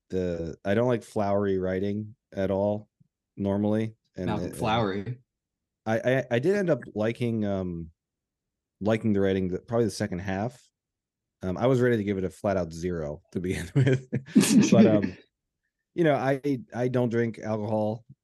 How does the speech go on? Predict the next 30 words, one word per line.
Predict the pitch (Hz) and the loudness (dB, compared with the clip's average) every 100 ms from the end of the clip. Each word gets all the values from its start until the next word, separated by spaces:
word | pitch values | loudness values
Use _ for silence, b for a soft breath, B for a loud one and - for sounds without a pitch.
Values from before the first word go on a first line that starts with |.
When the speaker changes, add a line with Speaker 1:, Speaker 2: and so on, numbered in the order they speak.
| - | -6
Speaker 1:
Um, | 98 98 95 92 90 - _ _ - | -2 0 -2 -2 -6 -8 _ _ -8
I, | 90 | -4
it, | 92 90 85 101 95 120 | -2 -2 -2 -2 -2 0
it | 120 | 0
was | 120 | 0
kinda | 131 147 131 | -2 -2 0
just, | 113 110 | -2 -2
like, | 95 | -4
difficult | 107 - - 92 | -6 -6 -2 -2
for | 95 | 0
me | 95 | 0
to | 92 | 0
read | 92 90 87 _ | 0 0 -2 _
for | _ - 90 87 | _ -6 -4 -4
that | 78 90 95 | -2 -2 -2
reason | 90 92 87 87 | -4 -4 -2 -4
alone. | 80 82 90 95 | -4 -4 -4 -2
Like, | 87 80 | -2 -4
I | 87 | -4
didn't, | 87 87 80 - _ _ _ _ _ _ _ _ _ - | -2 -4 -6 -10 _ _ _ _ _ _ _ _ _ -4
I | 95 | -2
didn't | 95 82 | -2 -2
like | 87 87 | -4 -6
the | - | -4
romanticization | 85 85 85 90 80 87 90 - 92 87 87 92 _ - - | -4 -4 -4 -8 -6 -4 -4 -6 -6 -4 -6 -10 _ -18 -6
aspect | 92 - 95 87 | -6 -4 -6 -4
of | 92 92 | -4 0
it | 92 | 0
at | 87 | 0
all. | 87 90 90 95 | -2 -2 -4 -6